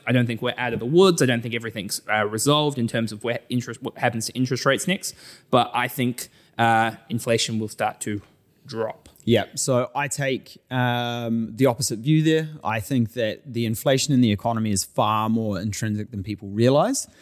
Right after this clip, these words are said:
Speaker 2: um, and that actually it is gonna take a lot longer to curb the inflation, and that actually it's got a bit left to run yet. Um, yeah, I just, I just think that, um, some,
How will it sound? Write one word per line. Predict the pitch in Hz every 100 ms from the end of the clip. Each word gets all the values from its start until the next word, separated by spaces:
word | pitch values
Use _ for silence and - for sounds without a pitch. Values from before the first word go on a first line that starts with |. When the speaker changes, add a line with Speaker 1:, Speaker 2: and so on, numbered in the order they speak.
| - _
Speaker 2:
um, | 110 113 107
and | 107 120
that | 120
actually | 110 107 - 117 98
it |
is | 110
gonna | 95 110
take | 98 104 -
a | 110
lot | 107 113 117 -
longer | 113 107 104
to | 101
curb | 101 - 120 123 120
the | 113
inflation, | 98 - 87 85 - 127
and | 107 110
that |
actually | 104 90 104
it's | 76
got | 113 104
a | 101
bit | - - 107
left | 110 101 -
to | 107
run | 101 98 95 92
yet. | 95 104 98 - - - _ _ _
Um, | - 104 101 98 95 95 90 -
yeah, | 110 90
I | 101 123
just, | 127 -
I | 127
just | 131 -
think | 131 107
that, | 117 98 _
um, | 123 104 98 90 85 _ _ _
some, | - - 151 151 151 143